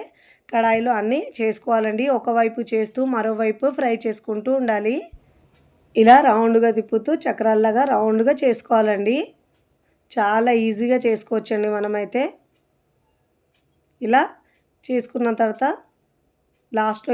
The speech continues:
ఇలా మనం కాస్త ప్రెస్ చేయాలండి, లేదంటే ఫ్రై చేసుకున్నప్పుడు ఊడొచ్చేస్తుంది. ఇలా రౌండ్గా చుట్టుకోవాలి. మరీ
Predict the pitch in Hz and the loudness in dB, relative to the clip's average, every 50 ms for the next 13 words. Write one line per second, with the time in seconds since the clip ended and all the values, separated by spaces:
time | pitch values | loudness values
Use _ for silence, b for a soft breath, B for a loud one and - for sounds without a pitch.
0 | 233 226 226 220 226 262 254 247 269 262 254 233 220 214 220 - 262 - - 233 | 0 0 0 -2 -2 -2 -4 -4 -4 -4 -2 -2 -2 -2 -2 -4 -6 -4 -2 -2
1 | 214 208 - - 233 220 214 214 214 202 220 262 269 262 233 220 214 220 240 226 | -2 -2 -4 -2 -2 0 0 0 0 -2 -2 -2 0 0 0 0 0 -2 -4 -4
2 | - - 233 214 208 202 233 220 214 - - 220 214 214 214 247 262 285 262 233 | -4 -4 -4 -4 -2 -2 -4 -4 -4 -4 -4 -4 -4 -4 -2 -2 -2 0 0 2
3 | 226 226 220 220 - 220 202 - - - 214 202 208 220 254 339 - _ _ _ | 2 0 0 -2 -4 -6 -6 -6 -8 -6 -4 -2 0 0 -2 -2 -4 _ _ _
4 | _ _ _ _ _ _ _ _ _ _ _ _ _ _ _ - 226 220 247 247 | _ _ _ _ _ _ _ _ _ _ _ _ _ _ _ -8 -2 0 2 2
5 | 226 208 208 214 214 214 214 214 220 262 349 415 - _ _ _ - - 220 - | 2 2 0 0 0 0 -2 -2 -2 -4 -4 -6 -8 _ _ _ -8 -8 -8 -8
6 | 214 - - 202 190 190 196 214 269 339 - - _ _ _ _ _ _ _ _ | -8 -4 -2 0 0 0 0 0 -2 -2 -6 -10 _ _ _ _ _ _ _ _
7 | _ _ _ _ _ _ _ _ _ - 254 254 - 214 226 | _ _ _ _ _ _ _ _ _ -6 -4 -2 0 2 2